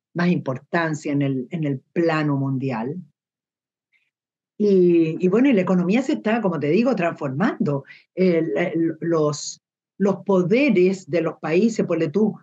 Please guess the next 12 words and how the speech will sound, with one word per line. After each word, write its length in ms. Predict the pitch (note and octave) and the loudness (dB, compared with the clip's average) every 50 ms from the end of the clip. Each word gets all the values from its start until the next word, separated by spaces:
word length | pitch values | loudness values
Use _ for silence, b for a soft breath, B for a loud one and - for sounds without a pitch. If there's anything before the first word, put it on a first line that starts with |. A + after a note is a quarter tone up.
| _ _ _ _ - | _ _ _ _ -4
cada 280 | G3+ G#3 G#3 A3+ A3+ | -2 0 2 2 2
vez 440 | G3 G#3 G#3+ A#3 B3+ A#3 - - _ _ _ _ _ _ _ _ _ _ - - G3+ | 4 4 4 2 2 0 -4 -10 _ _ _ _ _ _ _ _ _ _ -8 -4 -2
va 60 | G3+ | -2
a 60 | F#3+ | 0
tomar 320 | F#3+ F#3 F#3 F#3 F#3+ F#3+ | 2 2 2 2 2 4
más 260 | F#3 F#3 F#3+ G3 - - | 2 2 2 0 -2 0
fuerza 420 | F#3 G3 G3+ G3 - - G3 F3+ | 0 0 0 0 -2 -2 0 0
esto 240 | F3+ F3+ F3+ F#3 E3+ | 0 0 0 0 0
del 180 | D#3+ D3 C#3 | 2 2 0
brics 580 | C3+ C#3 E3+ A3 C4+ A#3+ - - - - - _ _ _ _ _ _ _ _ _ _ _ | 0 0 2 2 2 2 0 -2 -8 -18 -20 _ _ _ _ _ _ _ _ _ _ _
y 140 | F3+ F#3 F3+ | 0 2 2
los 580 | E3+ E3 D#3+ D#3 D#3 D3 C#3+ - - - - | 2 2 0 0 -2 -2 -4 -8 -12 -18 -20